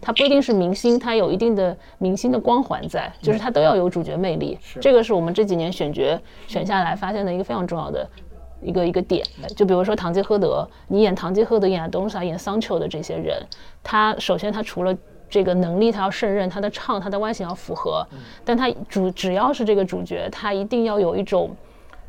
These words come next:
Speaker 1: 特别的气质，让观众进了剧场之后，我在乎你的故事。
Speaker 2: 嗯。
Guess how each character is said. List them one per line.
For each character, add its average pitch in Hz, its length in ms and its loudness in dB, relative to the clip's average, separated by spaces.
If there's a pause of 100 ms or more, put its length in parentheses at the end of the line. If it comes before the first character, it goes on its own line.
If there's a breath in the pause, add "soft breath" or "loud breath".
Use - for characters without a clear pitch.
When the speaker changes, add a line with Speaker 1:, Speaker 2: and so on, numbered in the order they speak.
Speaker 1:
特 - 160 6
别 190 220 2
的 208 100 4
气 277 340 2
质， 180 220 0
让 185 280 0 (300)
观 240 200 2
众 233 220 4
进 247 140 2
了 202 100 2
剧 226 140 -2
场 - 180 -6
之 214 140 -6
后， 202 120 -2
我 180 140 0
在 262 220 0
乎 - 120 -2
你 185 120 0
的 170 100 -4
故 311 180 0
事。 - 240 -2 (180)
Speaker 2:
嗯。 190 360 -2